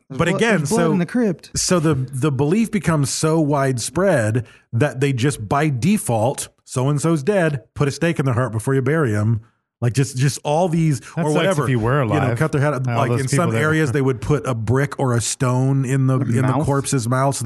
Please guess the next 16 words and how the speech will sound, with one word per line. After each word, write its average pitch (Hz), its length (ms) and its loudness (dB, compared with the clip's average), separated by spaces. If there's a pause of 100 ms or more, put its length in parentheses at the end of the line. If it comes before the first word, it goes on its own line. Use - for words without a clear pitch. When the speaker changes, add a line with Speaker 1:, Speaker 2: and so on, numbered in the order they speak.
Speaker 1:
that - 140 -6
if 120 140 0
they 123 100 0
came 131 180 0
back 127 180 0
alive, 123 200 0
Speaker 2:
I - 40 0
read 233 180 2
Speaker 1:
they 196 80 2
Speaker 2:
that 139 60 0
Speaker 1:
couldn't 123 260 -2
bite 113 260 -2
down. 131 560 0
Speaker 2:
that's 180 220 0
what 208 120 2
the 147 180 0